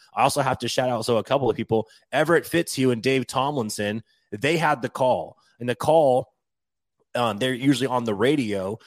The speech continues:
but there were some audio issues with, like, the Root Sports Network that's being broadcast for E S P N Plus. So they took over.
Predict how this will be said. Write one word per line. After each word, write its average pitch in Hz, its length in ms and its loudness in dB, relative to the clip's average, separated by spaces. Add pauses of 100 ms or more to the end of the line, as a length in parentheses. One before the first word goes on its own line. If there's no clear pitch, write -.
(140)
but 107 80 -12
there 135 100 0
were 127 80 0
some 123 200 -6
audio 143 360 2
issues 113 360 -4
with, 117 120 -4
like, 113 120 -6
the - 140 -6
Root 120 240 0
Sports 120 360 -4
Network 123 460 -2
that's 101 200 -4
being 101 260 -6
broadcast 113 580 0
for 101 140 -12
E 110 120 -4
S 107 100 -6
P 110 160 -10
N 101 100 -8
Plus. 120 420 -6 (240)
So 135 140 -2
they 120 200 0
took 120 260 -2
over. 107 380 2